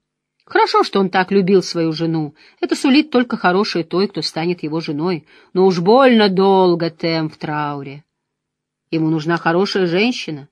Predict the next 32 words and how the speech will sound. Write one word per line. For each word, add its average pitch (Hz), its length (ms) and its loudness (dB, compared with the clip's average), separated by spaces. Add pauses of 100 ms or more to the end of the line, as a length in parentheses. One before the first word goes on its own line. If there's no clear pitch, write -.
(540)
Это 285 160 0
же 190 100 0
очевидно», 196 560 2
утверждала 165 500 0
добровольная 165 600 -2
сваха, 165 460 -2
что - 180 -4
мужчине 202 640 0 (320)
не 180 120 4
обойтись 269 540 4
без 196 160 4
женщины, 208 520 2
которая 185 340 0
заботилась 196 640 2
бы 170 100 -2
о 170 100 0
нем 175 220 0
и 160 40 -2
оберегала 160 560 0
от 156 100 -8
волнений. 147 640 -6 (960)
Хуже 320 360 6
всего 302 280 2
бывало 277 400 4
с - 140 -8
теми, 262 260 2
которые, 240 380 2
многозначительно 220 840 0
помолчав 208 560 -4
после 175 300 -10
такого 170 340 -8
вступления, 165 800 -4